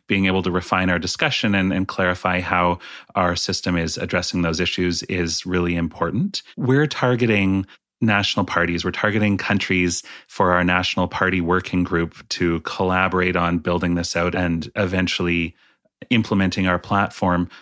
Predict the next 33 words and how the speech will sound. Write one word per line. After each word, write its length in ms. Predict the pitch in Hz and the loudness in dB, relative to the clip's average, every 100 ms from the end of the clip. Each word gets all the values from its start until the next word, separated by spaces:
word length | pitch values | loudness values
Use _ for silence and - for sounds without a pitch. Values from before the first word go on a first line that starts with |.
| _ | _
with 180 | 151 151 | -2 0
countries 420 | 170 165 170 151 | 0 0 0 2
that 120 | 135 | 2
are 440 | 110 101 101 101 - | 4 4 4 2 -2
natural 760 | - 117 123 - 139 123 123 - _ - | 0 2 4 2 2 2 2 -2 _ -2
buyers, 460 | 135 143 151 151 | 2 4 2 0
sellers, 580 | - 110 101 104 104 - | 0 2 4 4 2 0
or, 480 | 110 98 95 95 - - | 2 4 4 2 0 -2
or 180 | 104 101 | 0 4
market 380 | 117 143 - | 4 2 0
makers, 400 | 101 85 - 90 | -2 -2 -2 0
middlemen 560 | 104 113 107 92 85 85 - - - - | 2 4 4 2 0 -2 -6 -18 -8 0
in 420 | 98 92 92 90 - - - | 2 4 2 0 -6 -14 -4
the 500 | 101 90 90 87 90 - | 0 2 2 0 -4 -6
carbon 380 | - 95 95 | 0 2 2
market 380 | 90 90 90 - | 2 2 0 -4
space. 540 | - - 87 78 - - | -4 -2 -2 -2 -6 -8
So 280 | - 107 92 | -2 0 0
the, 360 | 85 92 90 - | 2 0 0 -2
the 160 | 110 | -6
countries 460 | 104 123 131 135 120 | -2 0 2 0 2
that 120 | 107 | 2
are 120 | 92 | 2
most 320 | 92 95 101 101 | 4 2 2 0
likely 480 | 98 92 92 90 - - - - | 0 2 0 0 -2 -12 -12 -2
to 220 | 98 92 | 2 2
be 220 | 85 95 | 2 2
interested 440 | 127 - 127 - 101 | 2 2 0 0 2
in 120 | 92 | 4
using 500 | 90 87 92 87 82 | 4 2 2 2 2
a 100 | 87 | 2
blockchain-based 800 | 95 95 - 92 90 90 90 - | 0 0 -2 0 2 0 -2 -2
platform 640 | 147 156 - 180 95 | 0 0 0 0 0